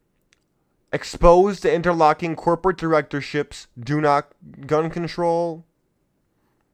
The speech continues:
We have enough of it, and as far as I'm concerned. Unless we're discussing,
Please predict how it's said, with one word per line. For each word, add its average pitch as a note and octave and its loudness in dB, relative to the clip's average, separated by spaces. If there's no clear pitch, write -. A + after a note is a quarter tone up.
We B2+ -6
have C#3+ 2
enough C#3 2
of G#2+ -6
it, G#2 -6
and A2+ -12
as A#2+ -14
far A#2+ 2
as A#2 -4
I'm A#2 -2
concerned. G#2+ -8
Unless C#3 -2
we're D#3+ -2
discussing, D3+ -6